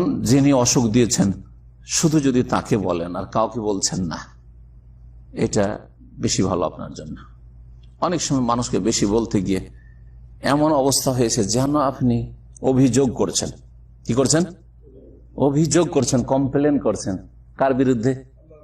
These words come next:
অসুখ দাতার বিরুদ্ধে। এরকমটা যাতে না হয়ে যায়। এই জন্য যদি কাউকে বলেনও, আল্লাহর ফয়সালার পর রাজি, সন্তুষ্ট থাকবেন যে আলহামদুলিল্লাহ আলা কুল্লি হাল, ওয়াশাকুয়া ইলাল্লাহি তাআলা। আর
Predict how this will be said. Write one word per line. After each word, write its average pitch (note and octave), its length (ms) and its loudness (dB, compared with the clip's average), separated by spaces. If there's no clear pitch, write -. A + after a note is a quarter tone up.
অসুখ C#3+ 320 0
দাতার C3 360 0
বিরুদ্ধে। F#2+ 400 -8
এরকমটা A2 480 -4
যাতে F2+ 260 -4
না E2+ 120 -4
হয়ে D2+ 240 -8
যায়। - 200 -14
এই F#3 140 2
জন্য A3+ 260 4
যদি G3+ 200 2
কাউকে F#3+ 340 2
বলেনও, D3 680 4
আল্লাহর C#3+ 440 2
ফয়সালার D#3+ 580 2
পর D#3+ 180 2
রাজি, C3+ 380 2
সন্তুষ্ট D3 500 0
থাকবেন B2 480 -2
যে D#3+ 60 -4
আলহামদুলিল্লাহ D#3+ 680 -2
আলা D#3+ 120 0
কুল্লি E3 260 -2
হাল, E3 220 -2
ওয়াশাকুয়া F#3+ 680 0
ইলাল্লাহি E3 600 0
তাআলা। E3+ 340 0
আর D#3+ 200 -2